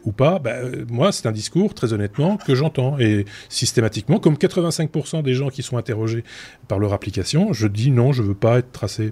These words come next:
par, euh, votre application. Euh, si ce n'est pour des raisons techniques, euh, oui, mais pas pour du commerce, par exemple. Voilà. Euh, ça, c'est un discours qu'un certain public peut entendre. Voilà.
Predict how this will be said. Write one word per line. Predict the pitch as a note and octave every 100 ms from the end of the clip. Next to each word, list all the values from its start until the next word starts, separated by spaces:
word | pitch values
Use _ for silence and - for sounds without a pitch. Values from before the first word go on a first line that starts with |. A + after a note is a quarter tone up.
| -
par, | F#2+ F#2+
euh, | F#2
votre | G2 -
application. | G#2 - F#2+ - A2 - - - - -
Euh, | F#2+ F2+ F2+ F#2 G2+ F#2+
si | -
ce | - B2
n'est |
pour | - G2
des | G2
raisons | G#2 F#2+ F#2+
techniques, | G#2+ - A3 - - A#2
euh, | G2+
oui, | G2+ F3+ D#3
mais | G2+
pas | A2+
pour | - G#2
du | F#2
commerce, | D3 A#2 A2 -
par | A2 F#2
exemple. | F#2+ F#2+ - G2
Voilà. | G2 G2 G#2+ - - - -
Euh, | G2 F#2+ F#2+ G2+
ça, | A2 - D#3+
c'est | F#3+ A#2+
un | G#2
discours | G2+ - G#3 -
qu'un | A#2+
certain | G#2+ - A2
public | - G2 E3 -
peut | C#3 D#3
entendre. | E3+ B2+ A2 A#2 A2+ _ _ _ _ _ _ _ -
Voilà. | G#2+ G#2+